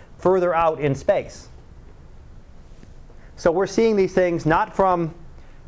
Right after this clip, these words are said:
distances, you know, within our solar system of a few astronomical units, not from the nearby stars of a few light years,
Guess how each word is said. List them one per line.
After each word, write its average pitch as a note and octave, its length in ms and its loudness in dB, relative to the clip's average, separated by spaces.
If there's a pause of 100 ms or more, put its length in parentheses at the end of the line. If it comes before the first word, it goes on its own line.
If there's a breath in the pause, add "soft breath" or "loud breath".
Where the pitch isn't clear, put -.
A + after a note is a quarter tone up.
distances, E3 600 2
you C#3+ 80 2
know, C#3 140 2
within C#3+ 220 0
our C3 120 0
solar E3+ 380 0
system F#3 440 2
of A#2 100 2
a A2 80 -4
few D#3 200 2
astronomical C3+ 680 0
units, F#3+ 400 0
not E3 180 0
from D3 140 -2
the C3+ 80 2
nearby D#3+ 420 2
stars E3 480 0
of C#3 80 -2
a A#2 40 -4
few E3+ 180 0
light C#3+ 260 2
years, G3+ 460 0